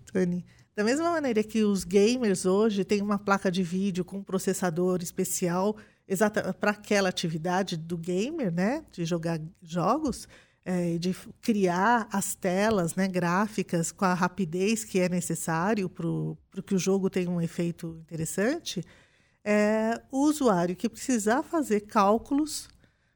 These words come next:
vai vai poder ter um chip adiciona-, adicional no seu computador. Então, é essa a perspectiva que a gente tem. Então, o usuário, ele não vai ter um computador quântico na sua casa, ele vai ter um computador híbrido, que vai ter um chip clássico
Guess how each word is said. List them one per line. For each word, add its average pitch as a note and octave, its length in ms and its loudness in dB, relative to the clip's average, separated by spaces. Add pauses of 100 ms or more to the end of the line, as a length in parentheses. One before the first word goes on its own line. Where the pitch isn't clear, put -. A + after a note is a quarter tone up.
(120)
vai F#3+ 340 -2 (300)
vai E3 480 -2
poder F3+ 260 -2
ter F3+ 200 -4
um F#3+ 140 -2
chip G#3 380 -2
adiciona-, G3 500 -2
adicional F#3 680 -2
no F3+ 60 -4
seu - 160 -8
computador. G#3 540 -6 (800)
Então, F#3+ 420 -2
é G3+ 220 0
essa G#3 320 -2
a G#3 80 2
perspectiva F#3+ 800 -4
que G3+ 80 -4
a G3 40 0
gente G3+ 240 -6
tem. E3+ 260 -2 (340)
Então, G3+ 160 -2
o G#3+ 60 0
usuário, G3 380 2
ele G#3+ 120 -2
não A#3 100 -2
vai A#3 140 2
ter D4 120 0
um C#4 100 -2
computador G3 420 0
quântico G3+ 500 2
na F3+ 120 -2
sua F3+ 140 -6
casa, C#3+ 360 -8
ele D#3 100 -6
vai E3 140 -4
ter F#3+ 100 -6
um G#3 100 -4
computador A3 540 -2 (160)
híbrido, E3+ 520 -2 (200)
que A3+ 100 -10
vai G#3 140 2
ter G3 140 -2
um F3 100 -2
chip F3 440 -6
clássico A#3+ 680 -6